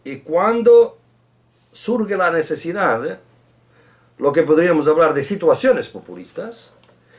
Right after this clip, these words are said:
que es una dicotomía que se abre entre el pueblo y los que mandan. Y esa bipolarización es, es crucial, es muy fuerte y tiene diferentes nombres, pero la busca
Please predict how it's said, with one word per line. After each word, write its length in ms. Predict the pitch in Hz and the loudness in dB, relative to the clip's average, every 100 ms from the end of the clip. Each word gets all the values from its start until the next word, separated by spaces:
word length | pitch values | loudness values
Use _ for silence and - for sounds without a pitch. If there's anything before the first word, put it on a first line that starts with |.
| _ - | _ -4
que 180 | 190 | 0
es 120 | 190 - | 0 0
una 320 | 165 165 151 | -2 2 0
dicotomía 760 | 156 - 175 190 226 190 98 | -2 -8 -6 -4 -4 -4 -8
que 100 | - | -10
se 240 | - 95 101 | -16 -8 -4
abre 440 | - 87 104 - _ _ | -2 0 -2 -4 _ _
entre 320 | 147 165 160 147 | 0 0 2 0
el 100 | - | 2
pueblo 680 | 247 254 254 254 240 233 _ _ _ _ | 4 4 6 4 4 0 _ _ _ _
y 300 | 156 170 175 - | -6 -6 -6 -8
los 220 | 110 - | -8 -6
que 120 | 120 | -6
mandan. 680 | 107 107 87 73 73 98 139 _ _ - - | -4 -4 -6 -14 -18 -16 -18 _ _ -20 -10
Y 120 | 139 | -2
esa 500 | 202 190 247 254 - - _ _ | -2 2 4 4 0 -10 _ _
bipolarización 1040 | 117 123 240 208 170 156 147 147 202 233 151 | -12 -6 -4 0 2 2 2 0 0 -2 -2
es, 300 | - - - | -4 -8 -12
es 180 | 104 - | -12 -12
crucial, 520 | - - 240 233 123 | -14 -2 0 2 0
es 140 | 107 | -2
muy 120 | 185 | -4
fuerte 360 | 208 175 196 220 | -4 -4 -4 -6
y 20 | |
tiene 400 | - 180 214 226 - - _ | -6 -4 -4 -8 -12 -20 _
diferentes 600 | 135 147 185 185 147 127 185 | -8 -4 0 0 -2 -4 -2
nombres, 720 | 254 240 123 110 196 - - - - - | 0 2 2 2 0 -2 -18 -20 -8 2
pero 240 | 165 190 | 4 4
la 100 | 180 | 2
busca 720 | 165 240 240 - 254 247 - | 0 -4 -6 0 4 4 2